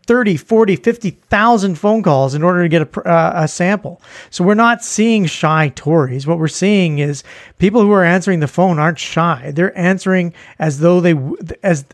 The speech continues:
because they want to be heard. And that's one of the reasons that polling can get so f-, fucking wonky right now. It's the people who answer it tend to have their own skew.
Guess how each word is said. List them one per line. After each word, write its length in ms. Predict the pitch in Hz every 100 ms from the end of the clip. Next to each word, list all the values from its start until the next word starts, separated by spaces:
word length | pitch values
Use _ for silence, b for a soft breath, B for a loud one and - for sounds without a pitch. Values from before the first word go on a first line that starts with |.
| - 180
because 240 | 175 175
they 140 | 170 156
want 480 | 139 180 202 - -
to 100 | 165
be 140 | 165
heard. 440 | 143 160 151 123 - B B
And 140 | - 165
that's 160 | 190
one 140 | 175 196
of 40 |
the 80 | 196
reasons 480 | 185 185 170 175 139
that 300 | 156 143 - b b -
polling 400 | 175 185 185 156
can 160 | 156
get 180 | 151 165
so 200 | 180 156
f-, 160 | 123 _ - -
fucking 320 | 190 190 156
wonky 460 | 135 165 240 208
right 180 | 143 131
now. 280 | 131 131 - B B B
It's 120 | -
the 60 |
people 280 | 147 214 220
who 120 | 160
answer 420 | 170 202 233 160 147
it 220 | 165 b b b
tend 220 | - 202 220
to 40 |
have 140 | 202
their 140 | 190 214
own 120 | 214
skew. 500 | - 214 262 185